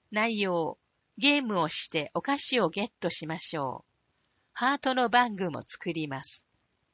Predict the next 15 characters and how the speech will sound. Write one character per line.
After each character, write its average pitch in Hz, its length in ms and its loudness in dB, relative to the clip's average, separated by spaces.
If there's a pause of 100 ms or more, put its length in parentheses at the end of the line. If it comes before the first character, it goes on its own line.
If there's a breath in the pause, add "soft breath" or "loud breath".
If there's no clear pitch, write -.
(720)
時 - 300 -2
と 202 160 2
こ 165 160 2
ろ、 151 220 0 (500)
二 202 140 2
月 269 280 0
十 240 260 0
一 226 260 -4
日 202 280 -2
祝 - 300 -2
日、 196 480 -4 (480)
九 311 140 4
時 240 140 2
三 220 280 2
十 214 140 -4